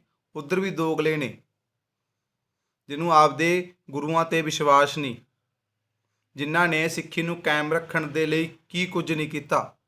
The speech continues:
ਗੁਰੂ ਗੋਬਿੰਦ ਸਿੰਘ ਜੀ ਨੇ ਕੀ ਕੁਝ ਨਹੀਂ ਕੀਤਾ, ਚਾਰੇ ਬੱਚੇ ਵਾਰਤੇ, ਆਪਣੀ ਮਾਂ ਵਾਰੀ, ਆਪਣੇ ਪਿਤਾ ਜੀ ਬਾਰੇ।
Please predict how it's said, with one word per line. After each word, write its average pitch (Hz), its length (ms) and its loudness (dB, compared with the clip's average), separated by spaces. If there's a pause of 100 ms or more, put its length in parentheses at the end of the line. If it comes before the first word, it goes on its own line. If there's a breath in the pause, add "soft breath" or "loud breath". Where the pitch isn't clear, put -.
(1500)
ਗੁਰੂ 156 200 -4
ਗੋਬਿੰਦ 156 440 0
ਸਿੰਘ 170 220 -2
ਜੀ 180 120 -2
ਨੇ 180 100 0
ਕੀ 175 180 -6
ਕੁਝ 165 200 -6
ਨਹੀਂ 165 140 -2
ਕੀਤਾ, 156 560 -2
ਚਾਰੇ 156 300 2
ਬੱਚੇ 156 360 -2
ਵਾਰਤੇ, 151 600 0 (340)
ਆਪਣੀ 165 340 -6
ਮਾਂ 151 300 4
ਵਾਰੀ, 147 400 0 (720)
ਆਪਣੇ 160 320 -2
ਪਿਤਾ 160 340 2
ਜੀ 156 140 -2
ਬਾਰੇ। 147 420 0